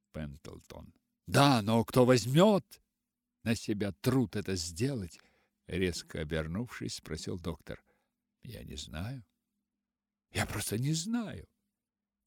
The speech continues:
с глубоко озадаченным видом пробормотал Джон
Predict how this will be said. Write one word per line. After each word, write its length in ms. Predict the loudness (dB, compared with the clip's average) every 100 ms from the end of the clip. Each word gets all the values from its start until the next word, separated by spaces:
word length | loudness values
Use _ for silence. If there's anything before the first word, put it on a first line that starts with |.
| -14
с 120 | -12
глубоко 800 | -4 -4 -2 -4 -4 -4 -4 -4 _ _ _ -6
озадаченным 1000 | -4 -2 -2 -4 -4 -6 -10 -8 -8 -10
видом 460 | -4 -4 -4 -10 -10
пробормотал 920 | -8 -8 -6 -8 -8 -12 -8 -4 -4 -8 _ -18
Джон 480 | -14 -10 -8 -8